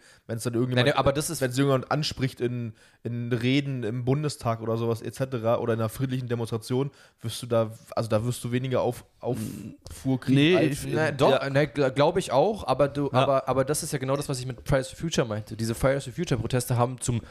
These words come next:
Speaker 2: natürlich nicht alle, aber der Großteil, also der, also hat eine
Speaker 1: Ja, ja.
Speaker 2: Mehrheit für den Klimaschutz begeistert, also begeistert in Anführungsstrichen. So, eine Mehrheit,
Speaker 1: Ja.
Speaker 2: eine deutliche Mehrheit, dass es jetzt abgeflacht ist. Unter anderem glaube ich auch wegen der letzten Generation,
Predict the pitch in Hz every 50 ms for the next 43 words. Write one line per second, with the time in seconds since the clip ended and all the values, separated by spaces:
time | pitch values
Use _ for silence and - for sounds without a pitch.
0 | - - - - _ - - - - 160 175 127 117 - 95 117 123 110 107 101
1 | - 107 107 113 110 120 113 107 101 110 113 131 175 202 - - - 180 175 175
2 | 139 113 117 120 117 120 113 - _ - - - - - - - 117 113 131 151
3 | - 123 110 117 117 131 160 185 190 170 180 185 180 - - - - 165 170 180
4 | 175 175 175 175 170 - - - - - 151 127 - - 170 156 156 139 - 123
5 | 117 - - - 110 104 110 104 104 101 - - 107 98 - - - 110 107 95
6 | - - - - - 98 104 113 110 - 107 95 90 95 101 98 - 104 101 98
7 | - - 101 - 104 95 - - - - - - - - - - 117 110 101 107
8 | 113 110 120 139 156 147 120 113 98 98 98 - - - 104 101 117 113 113 131
9 | 139 143 139 110 110 104 104 101 101 - 107 107 107 113 110 120 110 - 147 151
10 | - 160 - - 110 107 - - 139 - - 170 196 214 - 190 - - 139 156
11 | 151 131 135 123 104 113 120 139 165 180 165 - 113 110 131 135 - 135 127 117
12 | 110 110 117 - - 127 110 - 110 104 107 - - - 117 131 160